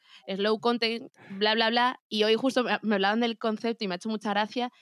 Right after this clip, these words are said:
De repente hemos convertido esto en un campamento de verano con veinticuatro siete actividades, eh, para entretenernos,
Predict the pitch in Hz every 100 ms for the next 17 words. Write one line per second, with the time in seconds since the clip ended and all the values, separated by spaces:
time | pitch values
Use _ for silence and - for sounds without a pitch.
0 | - - 208 202 196 220 220 240 240 226
1 | 240 - - - - 220 214 220 214 214
2 | 240 226 220 226 220 214 202 220 226 214
3 | 190 208 220 269 - _ _ _ _ _
4 | - 214 202 196 196 180 202 202 196 208
5 | 214 208 233 214 220 226 202 196 214 190
6 | 190 196 202 202 214 - - _ _ _
7 | _ - 190 185 180 175 175 196 190 185
8 | 180 175 165 160 139 -